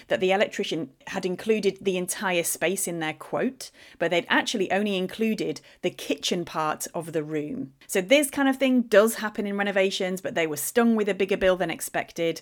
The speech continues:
And again, it just really, really helps to have a really clear idea of exactly what you want to be happening. In my Fresh Nest e-course, students create a design file.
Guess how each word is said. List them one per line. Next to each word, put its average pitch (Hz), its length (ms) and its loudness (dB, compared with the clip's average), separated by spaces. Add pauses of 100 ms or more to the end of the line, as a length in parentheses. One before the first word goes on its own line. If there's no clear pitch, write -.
(140)
And 180 160 0
again, 180 400 2
it - 160 -4
just 190 200 -2
really, 196 360 2
really 170 400 -2
helps 220 480 0
to 170 80 0
have 180 460 -4 (260)
a 190 100 2
really 202 540 2
clear 240 460 4
idea 180 440 2
of 160 80 0
exactly 170 880 -4 (140)
what 175 300 -2
you 170 140 -8
want 160 460 -4
to 156 140 -6
be 147 100 -8
happening. - 680 -12 (440)
In 247 160 6
my 254 160 6
Fresh 233 340 0
Nest 190 240 -2
e-course, 170 420 -2
students 202 460 -4
create 170 380 0
a 160 100 -2
design 190 460 -2
file. 151 520 -6